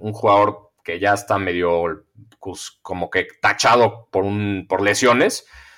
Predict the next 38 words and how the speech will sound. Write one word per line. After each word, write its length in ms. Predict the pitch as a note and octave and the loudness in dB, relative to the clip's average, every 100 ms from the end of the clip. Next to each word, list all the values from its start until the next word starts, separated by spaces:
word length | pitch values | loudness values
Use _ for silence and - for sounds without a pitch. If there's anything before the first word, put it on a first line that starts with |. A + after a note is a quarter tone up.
| _ _ | _ _
Después 380 | F#2 - B2 | -6 0 2
le 100 | B2+ | 2
gana 320 | A#2+ C3 C3 F2 | 2 4 4 2
a 40 | |
Fritz, 580 | - A#2+ D3 - - - | 0 2 2 2 -4 -6
que 120 | - | -8
sabemos 340 | - G#2 C3 - | -4 -2 -2 -4
que 120 | F2+ | -8
Fritz 280 | - A2 A2+ | -8 -8 -4
viene 200 | A2 F#2+ | -4 -4
jugando 540 | F2+ F2+ G#2+ G#2 G2+ | -4 -4 0 0 -2
muy 400 | F#2 G#2 C#3 B2 | -4 2 4 4
bien. 280 | F#2+ F#2+ D3 | 2 0 -2
Después 320 | - - A#2+ | -4 -2 0
le 120 | A#2 A#2 | 2 2
gana 280 | A#2 B2 | 4 4
a 60 | F#2 | 2
Dimitrov, 680 | F#2+ F#2+ G2 A#2+ C#3+ E3 - | 2 -2 0 2 4 2 -4
que 140 | F#2 | -8
no 180 | G2+ G#2+ | -4 -4
sé 340 | - G#2+ G2 | -4 -4 -6
cómo 260 | - G2+ G#2 | -6 -4 -4
se 160 | - F#2 | -4 -8
metió 440 | A#2+ A2+ A2+ G2+ | -10 -6 -6 -2
tan 200 | - A2 | -2 0
adelante, 540 | G#2+ F2 G#2+ B2 A#2+ C3 | 0 0 -2 -2 -2 -4
pero 220 | F#2 F#2 | -4 -2
bueno, 240 | F#2+ F#2 | -2 -4
es 100 | F2+ | -8
un, 180 | G2+ F#2 | -10 -12
es 140 | G2+ - | -12 -12
un 60 | |
jugador 280 | G#2 G2 G2 | -6 -4 -4
que 120 | - | -4
en 80 | F#2 | -2
arcilla 360 | E2+ - G2+ G2+ | -2 -4 -2 -2
es 100 | - | -4
complicado. 760 | F2 - F2+ - B2+ D3+ A3+ | -10 -8 -6 2 4 4 2